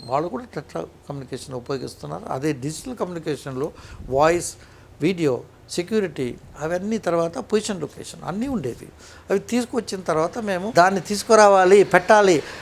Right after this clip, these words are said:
అని మాకు సపోర్ట్ చేసిన వాళ్ళు, ఫస్ట్ సపోర్ట్ చేసిన వాళ్ళు ప్రభాకర్ గారు, ఐపీఎస్ ప్రభాకర్ గారు, Commissioner of సైబరాబాద్. ఆయన సైబరాబాద్లో మేము ఫస్ట్ మొదట ఇంట్రడ్యూస్ చేసాం. దాన్ని ఇనాగ్రేట్ చేశారు కిరణ్ కుమార్, కిరణ్ కుమార్ గారు,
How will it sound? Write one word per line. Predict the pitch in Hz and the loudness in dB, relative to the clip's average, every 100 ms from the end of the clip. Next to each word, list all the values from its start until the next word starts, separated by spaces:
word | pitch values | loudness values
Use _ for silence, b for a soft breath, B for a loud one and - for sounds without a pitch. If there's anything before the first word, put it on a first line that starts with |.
| B | B
అని | 160 180 165 | 0 2 0
మాకు | 156 156 | 0 0
సపోర్ట్ | - 143 202 196 170 | -2 0 0 0 -6
చేసిన | 156 165 | -4 -4
వాళ్ళు, | 143 123 | -4 -2
ఫస్ట్ | - 202 - | 0 0 0
సపోర్ట్ | 185 180 160 165 | 0 -2 -2 -4
చేసిన | 147 | -4
వాళ్ళు | 147 139 151 240 - | 0 -2 -2 -8 -10
ప్రభాకర్ | 139 135 156 156 | -4 -2 -2 -2
గారు, | 135 127 147 | -4 -4 -4
ఐపీఎస్ | 127 120 117 - | -4 -6 -10 -8
ప్రభాకర్ | 120 123 131 | -8 -8 -10
గారు, | 131 131 139 | -10 -10 -8
Commissioner | 139 - 143 131 | -8 -8 -4 -6
of | - | -6
సైబరాబాద్. | 131 123 127 131 220 - - - | -12 -8 -8 -8 -10 -14 -20 -10
ఆయన | 139 139 | -6 -4
సైబరాబాద్లో | - 139 160 175 170 160 165 | 0 2 4 2 2 0 0
మేము | 160 147 - | -4 -6 -6
ఫస్ట్ | 131 - - - | -6 -6 -12 -12
మొదట | 143 131 139 | -8 -6 -6
ఇంట్రడ్యూస్ | 131 127 147 151 - | -8 -10 -10 -10 -8
చేసాం. | 147 139 185 - b b - | -8 -8 -14 -16 b b -4
దాన్ని | 139 135 127 | -2 -2 -4
ఇనాగ్రేట్ | 120 156 147 147 143 - | -4 -2 -2 -4 -4 -12
చేశారు | 123 170 165 | -12 -12 -12
కిరణ్ | - 120 117 | -10 -10 -12
కుమార్, | 131 120 | -14 -16
కిరణ్ | 135 - 139 147 | -14 -8 -6 -6
కుమార్ | 135 139 | -4 -2
గారు, | 131 127 151 | 0 0 0